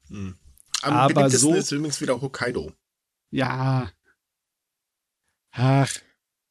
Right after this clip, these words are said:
Speaker 1: Kyoto Platz zwei, Okinawa den dritten und Tokio den vierten. Osaka, äh, hat jetzt auf dem fünften Platz gemacht. Uhu.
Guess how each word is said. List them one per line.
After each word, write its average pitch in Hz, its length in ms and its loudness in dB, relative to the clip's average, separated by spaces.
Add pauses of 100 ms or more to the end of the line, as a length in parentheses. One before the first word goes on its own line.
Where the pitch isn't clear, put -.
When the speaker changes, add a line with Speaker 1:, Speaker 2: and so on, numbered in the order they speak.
(120)
Speaker 1:
Kyoto 139 480 -2
Platz - 280 -4
zwei, 147 320 0
Okinawa 117 440 -6
den 101 120 -4
dritten 143 300 -4
und 107 120 -8
Tokio 113 260 -4
den 98 120 -4
vierten. - 420 -10
Osaka, 139 640 0
äh, 110 420 -2
hat 117 220 -6
jetzt - 320 -4
auf - 380 -14
dem 135 100 2
fünften 135 300 -2
Platz - 220 -12
gemacht. - 340 -16
Uhu. 247 300 -4